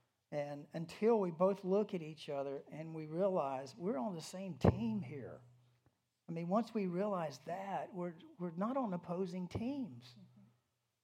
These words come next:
We're not. It's like, you know, this is written to a church, and it's like the church is on the same team. We're not on opposing teams. We're together. Once that day of reckoning in your own self, uh, you realize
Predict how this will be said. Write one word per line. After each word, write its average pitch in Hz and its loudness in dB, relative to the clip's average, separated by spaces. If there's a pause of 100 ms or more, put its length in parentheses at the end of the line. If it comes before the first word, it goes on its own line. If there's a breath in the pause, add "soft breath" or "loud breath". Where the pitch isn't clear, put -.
(100)
We're 190 0
not. 233 0
It's 185 -4
like, 185 4 (500)
you 196 -2
know, 180 0
this 180 -2
is 170 -6
written 196 4
to 220 4
a 220 4
church, 247 4
and 170 -4
it's 160 -8
like 170 2
the 180 -4
church 285 -2
is 233 -2
on 226 2
the 226 0
same 254 0
team. 269 -2
We're 180 -2
not 233 -2
on 294 -4
opposing 294 -4
teams. 269 -2
We're 202 0
together. 202 0 (480 loud breath)
Once 254 6
that 220 8
day 226 8
of 175 0
reckoning 190 6
in 190 -2
your 180 -2
own 208 6
self, 202 6 (640 loud breath)
uh, 175 4 (400)
you 180 0
realize 175 6